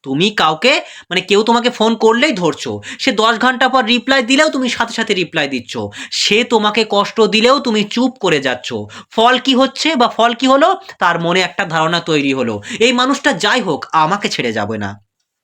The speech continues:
আর যেদিন মানুষের মনে এই বিশ্বাসটা ঢুকে যায়, সেদিন থেকে সে তোমাকে অবহেলা করা শুরু করে। তাই চাণক্য বলেছিলেন, "যেখানে সম্মান নেই, সেখানে উপস্থিতি কমিয়ে দাও। যেখানে সম্মান নেই,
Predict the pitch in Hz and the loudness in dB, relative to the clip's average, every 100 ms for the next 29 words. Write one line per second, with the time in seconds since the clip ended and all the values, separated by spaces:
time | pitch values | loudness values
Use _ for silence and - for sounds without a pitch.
0 | _ - 123 107 131 139 143 135 147 160 | _ -8 -6 -2 -2 -2 -2 -4 -2 -4
1 | 147 151 208 262 - 156 160 143 190 - | -2 0 0 -2 -6 -2 0 0 -2 -2
2 | 190 - 160 147 175 196 226 285 277 - | -4 -2 -4 -2 -2 0 2 0 -2 -6
3 | - 202 165 214 202 185 165 - 147 143 | -2 -2 -2 -4 -4 -2 -2 -2 -4 -2
4 | 143 214 294 - - 151 156 185 175 147 | -2 0 -2 -4 -8 0 0 2 0 -2
5 | 135 123 117 127 117 113 101 92 - - | -2 -2 -2 -4 -6 -4 -4 -6 -8 -6
6 | 156 180 208 277 302 277 233 202 180 165 | -4 -2 0 -2 -2 0 0 0 -2 -2
7 | 147 156 147 - - 196 240 247 269 330 | -2 -2 -2 -2 -2 0 0 0 0 0
8 | 302 - - 190 180 156 190 214 269 277 | -2 -6 -6 -4 -2 -2 -2 -2 -2 -2
9 | - 285 349 359 - _ - 233 233 285 | -2 0 0 0 -6 _ 0 2 4 4
10 | 277 208 156 117 104 - - 127 160 165 | 4 2 0 -2 -6 -12 -18 -2 -2 -2
11 | 185 156 - 160 160 170 170 156 190 302 | -4 -4 -2 -2 0 0 0 0 0 0
12 | 311 | -2